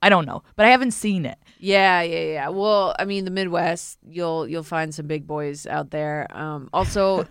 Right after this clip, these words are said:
Speaker 1: <laughs>
Speaker 2: have you ever been to New Hampshire?
Speaker 1: No.
Speaker 2: Beaut-, okay, the,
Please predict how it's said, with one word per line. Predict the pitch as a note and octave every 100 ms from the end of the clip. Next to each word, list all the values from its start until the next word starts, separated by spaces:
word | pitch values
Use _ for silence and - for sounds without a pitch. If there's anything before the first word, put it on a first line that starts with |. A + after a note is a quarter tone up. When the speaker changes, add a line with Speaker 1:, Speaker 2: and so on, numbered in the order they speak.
| -
Speaker 1:
<laughs> | _
Speaker 2:
have | E3+ F#3+
you | G3+
ever | G#3+ A#3
been | C4
to | A#3+
New | F#3 D#3
Hampshire? | D#3 D#3+ D#3+ A3 A3+ -
Speaker 1:
No. | A3 A3 - - F#3+ - B3
Speaker 2:
Beaut-, | F#3 G#3 A#3+ -
okay, | F#3+ F#3+ E3
the, | D3+